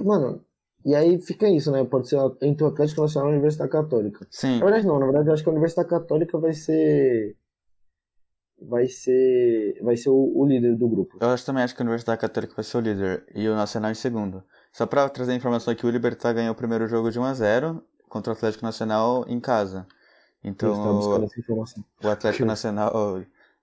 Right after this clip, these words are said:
Speaker 2: é, decidir na Bolívia, tendo perdido de um a zero. É,
Speaker 1: Colômbia, né?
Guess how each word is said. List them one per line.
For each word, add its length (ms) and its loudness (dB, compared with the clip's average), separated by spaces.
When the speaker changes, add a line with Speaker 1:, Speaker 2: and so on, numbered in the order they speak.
Speaker 2:
é, 420 2
decidir 360 -4
na 100 -2
Bolívia, 580 0
tendo 300 -4
perdido 280 -2
de 60 -6
um 80 -4
a 80 -4
zero. 340 -2
É, 120 -2
Speaker 1:
Colômbia, 320 0
né? 140 -2